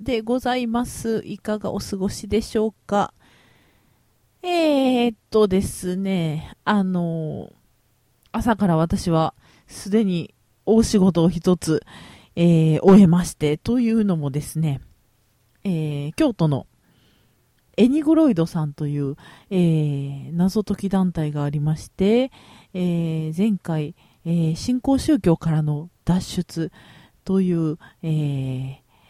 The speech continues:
謎解き脱出ゲームをされたところでですね、それが非常に面白かったと、えー、我々の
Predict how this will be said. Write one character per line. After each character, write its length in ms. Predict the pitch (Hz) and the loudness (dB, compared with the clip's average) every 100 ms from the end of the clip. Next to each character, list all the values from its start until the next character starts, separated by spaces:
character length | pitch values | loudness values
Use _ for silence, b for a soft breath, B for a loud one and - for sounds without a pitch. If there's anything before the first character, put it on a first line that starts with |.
| b b b _ - | b b b _ -8
謎 480 | 165 180 170 165 | 0 2 2 0
解 200 | 170 160 - | 0 -2 -4
き 320 | - 160 139 _ _ _ _ - | -6 -10 -10 _ _ _ _ -2
脱 160 | 165 | -2
出 680 | - - 175 - 165 165 - _ _ - | -2 -6 -6 -6 -4 -2 -4 _ _ -6
ゲ 260 | 170 202 | 2 4
ー 20 | 170 | 4
ム 220 | 147 135 | 0 -4
を 100 | 147 B B B B B | -6 B B B B B
さ 140 | - 208 | -8 0
れ 120 | 190 | 0
た 120 | 165 | 0
と 140 | - 165 | -2 -2
こ 100 | 156 | 0
ろ 140 | 156 | 0
で 140 | 147 | -2
で 120 | 139 151 | -8 -8
す 160 | - | -10
ね、 180 | 147 147 | -8 -6
そ 140 | - | -4
れ 100 | 220 | -2
が 120 | 208 202 | -2 -4
非 240 | - 285 | -4 -4
常 200 | 349 381 | -2 0
に 120 | 349 | 2
面 160 | 330 311 | 2 0
白 240 | - 294 | 0 0
か 120 | - | 0
っ 60 | 190 _ | -4 _
た 120 | 165 | -6
と、 240 | - 165 - b b b | 0 -2 -2 b b b
え 760 | 214 208 185 175 165 156 147 - | -4 0 0 0 -2 -4 -6 -10
ー、 60 | - | -6
我 240 | 214 233 | -4 0
々 320 | 240 233 233 | 2 2 0
の 300 | 233 226 214 | 0 -2 -2